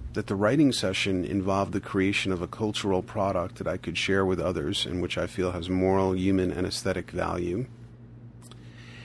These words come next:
that the writing session also involved a melding of intuition and thinking, allowing me to peer into something and see further into it than I had before.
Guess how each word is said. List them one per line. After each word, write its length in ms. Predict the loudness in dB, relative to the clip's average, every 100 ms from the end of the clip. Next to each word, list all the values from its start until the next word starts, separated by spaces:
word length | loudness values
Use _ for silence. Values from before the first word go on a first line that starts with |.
| -18 -4
that 160 | -2 2
the 80 |
writing 320 | 6 6 6 4
session 400 | 2 2 2 2
also 340 | 2 0 2
involved 460 | 2 4 4 4 4
a 40 |
melding 480 | 4 4 4 4 2
of 120 | 0
intuition 580 | -2 -2 0 0 0 -2
and 140 | -2
thinking, 420 | 2 2 0 -6
allowing 420 | -4 0 2 4 4
me 120 | 2
to 80 | 0
peer 280 | -2 0
into 220 | 2 0 -2
something 460 | -2 -4 -4 -2
and 100 | -2
see 240 | -2 -2 -4
further 400 | 0 0 2 2
into 320 | 2 2 0
it 200 | -2 -4
than 120 | -6
I 100 | -4
had 240 | -4 -6
before. 540 | -8 -4 0 0 0